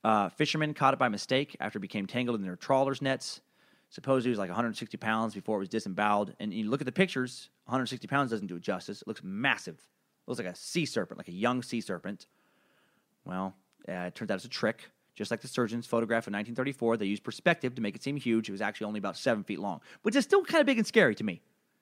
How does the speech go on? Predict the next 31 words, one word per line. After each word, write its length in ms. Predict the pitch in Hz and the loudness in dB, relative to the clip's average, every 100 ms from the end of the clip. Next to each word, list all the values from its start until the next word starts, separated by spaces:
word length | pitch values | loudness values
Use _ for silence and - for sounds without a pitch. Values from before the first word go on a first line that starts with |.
| - | -8
That's 100 | - | -2
still, 280 | - 233 | 4 4
you 80 | 208 | 6
know, 100 | 180 | 4
big 160 | 165 160 | 4 0
and 80 | 139 | 0
scary. 340 | - 92 - _ _ _ _ _ _ _ _ _ _ _ _ - | -2 -2 -4 _ _ _ _ _ _ _ _ _ _ _ _ -10
Uh, 560 | 90 90 90 87 87 | -6 -4 -4 -4 -6
you've 120 | 90 - | -8 -2
probably 200 | 139 113 | 0 2
heard 140 | 127 | 0
about 180 | 104 - | 0 -2
sonar, 760 | - - 131 160 180 202 214 - - | -4 0 2 4 4 4 -2 -10 -6
you 100 | 170 | -2
know, 120 | 175 | -2
proof 380 | - 190 190 180 | 0 2 2 0
of 100 | 165 | -2
Nessie, 460 | 185 175 196 208 - _ _ _ - | 0 0 -4 -6 -10 _ _ _ -8
you 60 | |
know, 60 | 139 | -4
using 260 | 139 113 98 | -2 -2 -4
sonar 420 | - 131 135 147 | -2 0 2 0
to 80 | 156 | 0
find 220 | 147 147 | 0 0
this 120 | 147 | -4
beast. 480 | - 151 165 - - - | -2 -2 -2 -8 -14 -6
Yeah, 100 | 98 | -4
I've 120 | 123 | -2
heard 120 | 127 | -2
about 220 | 101 98 | -2 -2
that, 340 | 98 107 - | -2 -4 -4